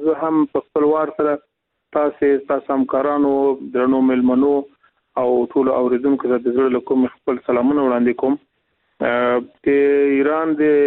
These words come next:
سرحد د موضوع داسې وه چې، ا، هلته په سیمه کې،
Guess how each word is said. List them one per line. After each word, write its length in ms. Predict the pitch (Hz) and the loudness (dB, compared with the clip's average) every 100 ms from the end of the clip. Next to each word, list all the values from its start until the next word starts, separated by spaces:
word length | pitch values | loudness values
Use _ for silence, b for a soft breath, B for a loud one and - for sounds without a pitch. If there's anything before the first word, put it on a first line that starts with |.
| 139 139 135 _ | 2 -2 -14 _
سرحد 300 | 131 131 151 - - | -6 -4 -4 -4 -2
د 20 | |
موضوع 800 | 135 135 135 131 147 147 139 135 | 0 2 2 2 2 2 2 -2
داسې 300 | 139 143 147 | -2 -2 0
وه 120 | 147 | -2
چې، 180 | - 139 b b b b - | 0 -4 b b b b -4
ا، 360 | 120 120 135 | -2 0 -2
هلته 180 | 143 139 | -2 -6
په 200 | 131 131 - - | -2 -2 -2 -2
سیمه 240 | 165 147 | 0 0
کې، 180 | 127 | 0